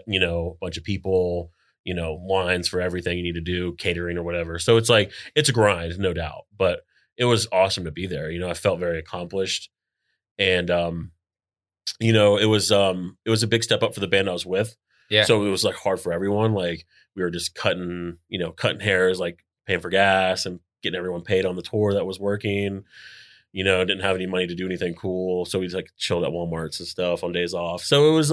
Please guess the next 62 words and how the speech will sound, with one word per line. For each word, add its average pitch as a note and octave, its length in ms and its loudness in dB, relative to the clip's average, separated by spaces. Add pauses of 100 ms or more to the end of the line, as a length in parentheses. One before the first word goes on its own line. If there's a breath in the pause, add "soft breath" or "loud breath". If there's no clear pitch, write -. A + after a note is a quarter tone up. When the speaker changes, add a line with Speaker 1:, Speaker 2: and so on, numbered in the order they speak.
Speaker 1:
you E3 140 6
know, C#3+ 220 6
it C#3+ 40 6
was, C3+ 200 4
uh, A2+ 260 8 (680 loud breath)
you F#2 100 -6
know, F#2 140 -6
cutting G#2+ 240 -2
your F#2 80 -2
teeth, F2+ 200 -6
I F2 60 -4
guess, F2 240 -4
or F#2+ 80 -8
you, F#2 100 -10
you, F#2 140 -6 (160)
Speaker 2:
Yeah. G2 240 2
Speaker 1:
you F#2+ 100 -10
could F#2 120 -16
say. F#2+ 180 2
But F2+ 300 -2 (440 soft breath)
it B2+ 60 2
was, C3 180 4
yeah, A#2+ 140 6
it G2+ 60 4
was B2+ 120 4
rewarding C3 320 6
for G2 80 -8
sure. G2+ 220 2
'Cause - 80 -8
it A2 40 0
was, G#2 120 -2
it A2 160 2
was G#2+ 140 2
a A2+ 60 0
cool A#2 200 0
tour G2 380 2
and, F2 340 -6
you F#2+ 100 -8
know, F2 240 -6
made F#2+ 220 0
some F2 160 -6
friends, F2+ 420 0
you F#2 60 -4
know. F2 140 -6
I F#2+ 100 0
mean, G2 140 4
I F#2 40 0
still, F#2 200 -2
like F2 100 -2
I F2 40 -4
said, F2+ 140 -6
I E2+ 40 -6
still F2+ 140 -4
have E2+ 100 -8
friends F2 200 -8
from D2+ 120 -14
that C#2+ 80 -20
tour E2+ 180 -14
to - 120 -20
this E2+ 100 -20
day. - 260 -20 (240)
Speaker 2:
Yeah. F#2+ 220 0